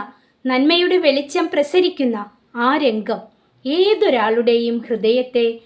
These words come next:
സ്പർശിക്കുക തന്നെ ചെയ്യും. ഈ ചലച്ചിത്രത്തിൽ നിങ്ങളെ ഏറ്റവും ആകർഷിച്ച കഥാപാത്രം ആരാണ്? അതിനുള്ള കാരണങ്ങൾ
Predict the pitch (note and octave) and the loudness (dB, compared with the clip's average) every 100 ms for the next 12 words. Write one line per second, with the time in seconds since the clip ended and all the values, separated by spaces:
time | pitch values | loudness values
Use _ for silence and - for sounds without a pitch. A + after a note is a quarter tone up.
0 | _ - - - D4+ - F#4 F#4 E4+ D#4+ | _ -20 -10 -4 -4 0 0 0 -4 -4
1 | D#4+ G#3 G#3 G#3+ A3 D4 - _ _ - | -4 -6 -4 -4 -4 -6 -10 _ _ 0
2 | F#4 C#4 F#3+ - _ _ _ _ _ _ | 2 2 -2 -10 _ _ _ _ _ _
3 | _ _ _ _ - - E4+ G#4 G#4 F4+ | _ _ _ _ -20 -4 2 2 2 0
4 | B3+ B3 D#4+ C4+ A#3 A3+ C4+ E4 C4+ C4 | 0 -2 -4 0 0 0 -2 -4 -2 0
5 | A#3 A3+ D4 - C#4+ F#4 - G#4+ A4 G#4 | 0 0 -2 0 0 0 2 4 6 4
6 | A#3+ A#3 C#4+ D4 E4 D#4+ D4 A3+ F#3 B3+ | -2 -2 -4 -4 -8 -6 -4 -6 -2 -4
7 | C#4 E4 - C4 B3+ G#3+ G3 G3+ G#3+ F#3 | -2 -4 -2 -4 -6 -8 -6 -6 -6 -8
8 | F3+ _ _ _ D4+ G4 G4 C4+ A#3+ B3 | -12 _ _ _ 0 4 6 6 2 -2
9 | A#3 G#3+ B3 C4+ C4 | -6 -6 -4 -2 -2